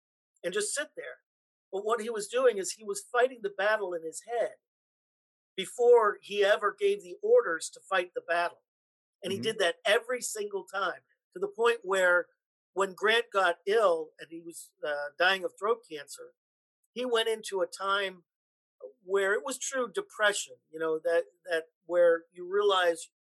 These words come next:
Speaker 1: he realized he was dying. And he just sat there and just kinda stared off at the wall. And William Tecumseh Sherman came to visit,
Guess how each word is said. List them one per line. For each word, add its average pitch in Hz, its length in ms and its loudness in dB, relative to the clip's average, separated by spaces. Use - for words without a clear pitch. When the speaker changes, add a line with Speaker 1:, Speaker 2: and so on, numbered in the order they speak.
Speaker 1:
he 202 60 -8
realized 196 440 2
he 190 80 -10
was 165 160 -10
dying. 156 400 -2
And 170 80 0
he 196 60 0
just 180 220 -6
sat 233 280 2
there 175 120 -4
and 160 100 -8
just - 240 -14
kinda 170 200 -4
stared 196 460 -2
off 180 380 0
at 170 120 -10
the 156 140 -12
wall. 180 420 -8
And 170 360 -2
William 226 380 2
Tecumseh 196 500 -8
Sherman 175 500 -4
came 180 240 -10
to 156 80 -16
visit, 160 480 0